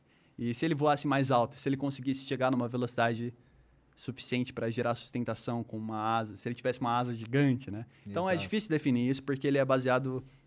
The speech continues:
Speaker 1: em uma coisa arbitrária, né? É di-, é complicado mesmo.
Speaker 2: Mas o Brenzo falou que ele é astronauta, né?
Speaker 1: É, falou. <laughs> A gente deixa ele, vai.
Speaker 2: Ah,
Speaker 1: Vai lá.
Speaker 2: deixa,
Speaker 1: Fala
Speaker 2: deixa.
Speaker 1: astronauta, não tem problema não.
Speaker 2: Aí depois foi o Bezos, né?
Speaker 1: É.
Speaker 2: Com o negócio dele lá.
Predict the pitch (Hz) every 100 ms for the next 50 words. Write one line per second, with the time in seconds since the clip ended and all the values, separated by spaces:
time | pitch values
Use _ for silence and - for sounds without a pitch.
0 | _ 131 123 - 143 139 147 165 170 202
1 | - 160 117 107 110 107 107 - 117 113
2 | 135 135 - 101 101 101 104 _ _ _
3 | _ _ _ _ _ _ _ _ 113 120
4 | 131 127 143 - 202 202 254 240 240 294
5 | 269 143 120 123 156 - 127 131 113 -
6 | 110 104 104 - - 196 160 - 170 -
7 | _ - - 240 262 240 - 160 143 127
8 | 113 113 120 - - 131 117 135 170 185
9 | - 190 160 135 - 120 113 110 123 113
10 | 135 - 113 131 131 120 127 104 123 135
11 | 139 147 151 151 147 143 202 226 190 165
12 | 190 233 - - 135 123 123 - 123 127
13 | 120 123 123 151 139 143 220